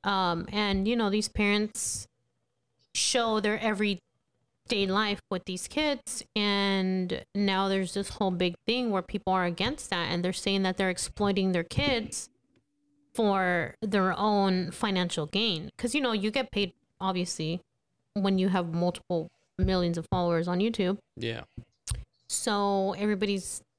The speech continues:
Speaker 1: against these family channels now because they're exposing their kids.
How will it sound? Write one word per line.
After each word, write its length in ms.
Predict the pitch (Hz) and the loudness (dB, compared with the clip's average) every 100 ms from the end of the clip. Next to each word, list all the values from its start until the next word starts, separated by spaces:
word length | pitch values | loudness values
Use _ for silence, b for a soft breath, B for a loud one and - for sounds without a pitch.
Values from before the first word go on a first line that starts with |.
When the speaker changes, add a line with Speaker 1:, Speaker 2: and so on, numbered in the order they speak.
| _ - | _ -6
Speaker 1:
against 840 | 190 - 196 196 190 - - - - | -4 -2 0 -2 -4 -6 -8 -8 -6
these 300 | 214 190 - | -2 -2 -2
family 400 | 208 254 302 226 | 0 0 0 0
channels 500 | - 185 180 175 175 | 0 0 0 0 0
now 460 | 185 175 180 180 - 190 | 2 2 2 -2 -8 -4
because 520 | 196 - 208 196 180 | -4 0 0 2 0
they're 180 | 196 180 | -2 -2
exposing 540 | - - 190 180 175 | -4 -2 0 2 0
their 120 | 170 | -2
kids. 600 | 170 254 262 196 - - | -2 0 0 -2 -8 -14